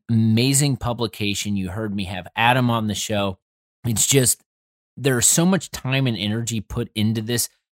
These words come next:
publication to make it lights out that I needed to talk. I, I, I wanted to talk with Adam, and Adam wanted to talk with me about how we can give something exclusive to the listeners of Stacking Slabs to get people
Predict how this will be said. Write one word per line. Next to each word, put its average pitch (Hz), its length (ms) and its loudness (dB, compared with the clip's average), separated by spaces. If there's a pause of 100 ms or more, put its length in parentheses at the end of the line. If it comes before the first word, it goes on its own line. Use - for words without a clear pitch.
(220)
publication 123 680 0
to 117 120 0
make 110 220 -2
it 85 120 -8
lights 98 360 -2
out 101 280 0 (500)
that 117 380 0 (520)
I 139 200 6
needed 147 320 6
to 123 80 0
talk. 120 400 4 (100)
I, 120 160 2 (240)
I, 135 380 4 (420)
I 147 160 6
wanted 151 300 4
to 123 80 0
talk 120 280 2
with 113 140 -4
Adam, 120 320 2
and 117 100 -2
Adam 127 300 0
wanted 120 260 -2
to 104 60 -8
talk 110 260 0
with 107 120 -6
me 107 180 0
about 92 280 0
how 120 320 2
we 117 160 0
can 107 320 -2 (580)
give 131 220 6
something 113 680 0 (840)
exclusive 151 960 4
to - 100 -10
the 117 120 -4
listeners 120 520 -2
of 98 120 -10
Stacking 127 460 -2
Slabs 101 600 0
to - 120 -10
get 110 300 -4
people 117 540 0